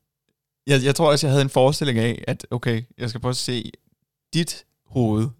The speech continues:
<laughs> på Pilo Asbæks krop her,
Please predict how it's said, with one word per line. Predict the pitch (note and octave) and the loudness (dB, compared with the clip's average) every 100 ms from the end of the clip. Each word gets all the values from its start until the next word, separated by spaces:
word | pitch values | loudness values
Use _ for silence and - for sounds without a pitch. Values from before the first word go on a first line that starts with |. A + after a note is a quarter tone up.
| - - - | -14 -12 -2
<laughs> | - - C#3+ - - | 2 2 0 -4 -2
på | C3 | 0
Pilo | - B2 A2+ | 2 2 2
Asbæks | A#2 - - C#3+ - - - - - - - - | 0 0 -2 -2 -2 -6 -6 -12 -12 -10 -4 -4
krop | - B2 A#2 | 0 0 0
her, | C3+ | 0